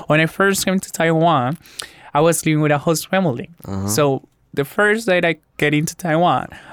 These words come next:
Speaker 1: my host brother was like, "Okay, let's try this." And I try it because I don't like milk.
Speaker 2: Uh-huh.
Speaker 1: And I didn't like it. I hate it so much.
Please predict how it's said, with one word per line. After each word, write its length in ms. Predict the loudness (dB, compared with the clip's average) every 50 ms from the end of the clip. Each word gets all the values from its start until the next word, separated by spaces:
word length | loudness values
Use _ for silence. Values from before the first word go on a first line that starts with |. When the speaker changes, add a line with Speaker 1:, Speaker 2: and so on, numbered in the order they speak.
| -20 -20 -14 _ -2
Speaker 1:
my 580 | 0 2 4 4 2 2 2 0 0 0 -2
host 500 | -4 -6 -4 0 0 0 2 0 -2 -4 0
brother 400 | 2 2 4 2 2 0 -2 -4 -2
was 220 | -4 -4 -4 -4
like, 180 | -6 -6 -10 -10 -14
"Okay, 280 | -12 -12 -12 -12 -14 _ _ _ -4
let's 240 | -4 -4 -2 -2 -2
try 180 | -2 -2 -4 -4
this." 320 | -8 -12 -8 -8 -10 -10 _ _ -20 -20 -20 -14 -10
And 140 | -6 -4
I 60 | -4 -4
try 280 | -4 -2 -2 0 0 0
it 200 | -2 -4 -4 -4
because 200 | -4 -2 -2 -2
I 100 | -2 0
don't 220 | 0 0 0 2
like 240 | 0 -2 -2 -2 -2
milk. 420 | 0 0 0 -2 -4 -6 -12 -18 _ _ _ -10
Speaker 2:
Uh-huh. 320 | -6 -4 -4 -4 -4 -6 -8 -10 -14 -20 -20 -20 _ _ -4
Speaker 1:
And 240 | -2 0 0 0 -2 -4
I 80 | -10
didn't 280 | -10 -6 -4 -2 -2 0
like 220 | 0 0 -2 -2
it. 100 | -6 -8 -8
I 100 | -10 -10
hate 300 | -6 -2 0 0 2 0
it 140 | 0 -2
so 200 | -2 0 0 2
much. 440 | 2 2 0 -2 -4 -4 -4 -6 -6